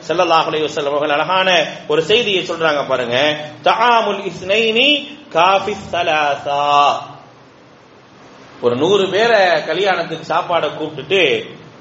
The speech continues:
ஒரு பத்து பேர் கூட வந்தா மண்டையை பிச்சுக்கிறான்.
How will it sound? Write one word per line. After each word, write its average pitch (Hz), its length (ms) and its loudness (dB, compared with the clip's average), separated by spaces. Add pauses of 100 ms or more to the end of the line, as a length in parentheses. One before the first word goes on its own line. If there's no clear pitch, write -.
ஒரு - 160 -2
பத்து 165 340 -2
பேர் 208 240 0
கூட 185 220 0
வந்தா 170 240 2
மண்டையை 175 380 -2
பிச்சுக்கிறான். 151 500 -6